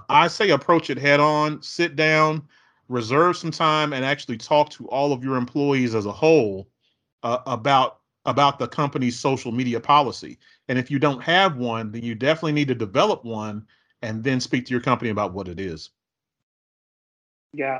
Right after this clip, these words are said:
Speaker 2: I think that's great. I think a lot of people don't think about this topic until, you know, it's too late. And so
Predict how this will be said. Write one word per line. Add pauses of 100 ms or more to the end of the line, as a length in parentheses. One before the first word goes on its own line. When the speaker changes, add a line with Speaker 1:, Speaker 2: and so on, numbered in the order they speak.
(160)
Speaker 2:
I
think
that's
great. (400)
I
think
a
lot
of
people
don't
think
about
this
topic
until,
you
know,
it's
too
late. (160)
And
so